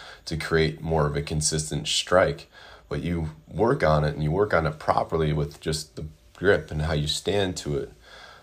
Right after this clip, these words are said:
Shoulders turn right, our arms lift and point the golf club, swing it back down at some speed and bring the knees together at the end. That's literally how I explain the golf swing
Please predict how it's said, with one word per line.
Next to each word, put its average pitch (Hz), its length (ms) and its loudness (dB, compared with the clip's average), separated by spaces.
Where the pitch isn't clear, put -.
Shoulders 78 420 0
turn 80 300 0
right, 82 240 4
our 78 220 2
arms 80 360 0
lift 90 320 0
and 76 160 -2
point 76 240 -4
the - 80 -8
golf 78 340 4
club, 82 220 0
swing 78 220 0
it 73 100 -2
back 78 260 0
down 80 240 2
at 78 60 -4
some - 180 -4
speed 110 420 2
and 78 200 0
bring 78 180 0
the 76 60 2
knees 76 240 2
together 78 340 2
at 78 120 -2
the 73 120 -2
end. 87 180 2
That's 78 200 -2
literally 85 300 2
how 76 200 4
I 69 60 2
explain 78 340 -2
the 78 60 0
golf 85 280 2
swing 76 400 -2